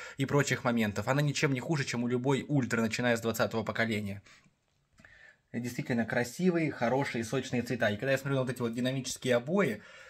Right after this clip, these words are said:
э, я просто кайфую от того, что я вижу на этом экране. Потому что если вот так вот их щелкать, сейчас я вам попробую показать. Тыкс.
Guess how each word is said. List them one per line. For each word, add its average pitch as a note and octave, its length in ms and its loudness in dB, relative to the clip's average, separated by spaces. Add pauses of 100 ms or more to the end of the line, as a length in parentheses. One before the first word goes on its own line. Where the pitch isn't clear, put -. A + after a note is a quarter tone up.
(220)
э, G#2+ 420 4
я C#3+ 160 6
просто C#3+ 360 0
кайфую D3 500 2
от B2+ 100 2
того, A#2+ 220 -2
что A#2+ 160 -4
я A#2 80 2
вижу C3+ 260 0
на A#2 120 2
этом A#2+ 200 -2
экране. A2 300 0
Потому A2+ 240 -4
что B2+ 140 -4
если B2 120 -4
вот C3 100 0
так B2+ 160 2
вот A2+ 120 -4
их A2 80 -8
щелкать, F#3+ 400 -4
сейчас A2 200 -12
я A2 40 -8
вам G#2+ 80 -6
попробую G#2 520 -10
показать. C3 440 -10 (680)
Тыкс. C#3+ 680 2